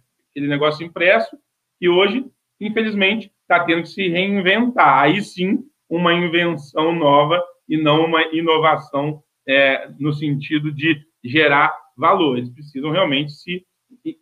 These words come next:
reinventar e não só inovar nesse quesito. Então, a gente, primeiro, a gente inova dentro de casa. Na Souza Gomes, a gente sempre foi assim.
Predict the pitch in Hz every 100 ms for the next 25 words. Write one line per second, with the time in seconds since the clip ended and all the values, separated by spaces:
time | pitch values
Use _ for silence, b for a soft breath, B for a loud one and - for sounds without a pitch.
0 | _ _ _ - 156 175 160 175 151 143
1 | 147 196 202 185 - 156 175 175 - -
2 | 170 175 156 120 131 139 - - - 135
3 | 147 165 180 127 123 160 175 240 262 -
4 | _ _ _ 143 156 226 254 233 - _
5 | _ - 220 220 233 262 165 156 175 220
6 | 202 202 214 175 196 180 156 131 104 -
7 | _ _ _ _ _ 123 123 165 165 151
8 | 196 190 175 180 - - 180 - 160 156
9 | - 113